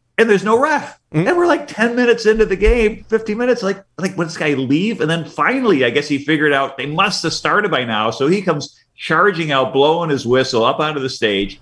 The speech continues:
Speaker 1: And because it was so unexpected, it worked.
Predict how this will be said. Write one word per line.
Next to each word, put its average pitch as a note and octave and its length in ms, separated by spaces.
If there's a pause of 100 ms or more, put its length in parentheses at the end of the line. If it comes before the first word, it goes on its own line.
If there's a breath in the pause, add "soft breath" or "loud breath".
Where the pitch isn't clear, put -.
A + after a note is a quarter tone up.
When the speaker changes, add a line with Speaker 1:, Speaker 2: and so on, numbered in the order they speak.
(340 soft breath)
Speaker 1:
And C3+ 140
because D#3+ 360
it D#3+ 60
was C3 200
so C3 240
unexpected, B2+ 1080
it D3 180
worked. C3 580